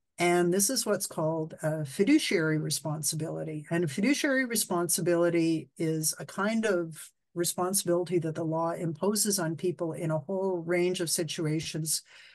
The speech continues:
where they're required to show, uh, particular loyalty and care towards the organization. So basically, uh, you need,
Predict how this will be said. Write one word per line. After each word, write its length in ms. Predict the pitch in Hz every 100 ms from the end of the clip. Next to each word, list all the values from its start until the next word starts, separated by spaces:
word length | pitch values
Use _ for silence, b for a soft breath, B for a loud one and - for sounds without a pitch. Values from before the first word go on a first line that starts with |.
| B
where 240 | 185 180 185
they're 200 | 185 170
required 760 | 170 165 - 180 180 180 170 - _ _ _
to 240 | - 180 170
show, 680 | 131 - 180 170 170 170 -
uh, 260 | 160 165 151
particular 760 | 190 190 202 202 208 185 170 160
loyalty 800 | 160 170 175 170 - 196 165 165
and 260 | 156 160
care 520 | - 170 170 156 156 - -
towards 460 | - 156 156 156 -
the 100 | 156
organization. 760 | 156 156 156 185 185 - 139 - _ b b b
So 220 | - 175
basically, 880 | 151 196 208 214 202 202 185 185 165 _ 175
uh, 320 | 156 156 165 - _ _ _ _
you 320 | 185 175 208
need, 420 | 214 202 190 180